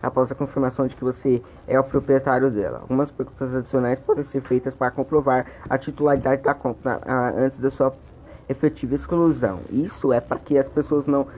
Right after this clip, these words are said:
não excluam as contas das outras, entendeu? Tipo, hackeie a conta das outras pessoas do Supercell I D e fique aquela bagunça e você acabe perdendo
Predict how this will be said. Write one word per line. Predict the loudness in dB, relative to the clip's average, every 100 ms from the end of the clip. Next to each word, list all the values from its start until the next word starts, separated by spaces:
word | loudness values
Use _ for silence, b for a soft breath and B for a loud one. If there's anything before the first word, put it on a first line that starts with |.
| B 0
não | 4 6 6 6 6 6 4 2 0
excluam | -2 0 4 6 4
as |
contas | 0 -2 0 0
das | 2 2 4
outras, | 2 2 -2 -2
entendeu? | -4 -4 -4 -6
Tipo, | -8 -2 0 0
hackeie | 2 2 2 2 2
a | 2
conta | -2 -4 -4
das | -4 -4
outras | -6 -8
pessoas | -10 -8 -4 -4 -4 B B B -4
do | -2
Supercell | -2 2 2 4 2
I | 2
D | 2
e | 2 2 0 -4 -6
fique | -6 -4
aquela | -2 -2
bagunça | 0 -2 0 -2 -2 -4
e | -2 0
você | 0 -2
acabe | -2 -2 -4
perdendo | 0 0 2 -2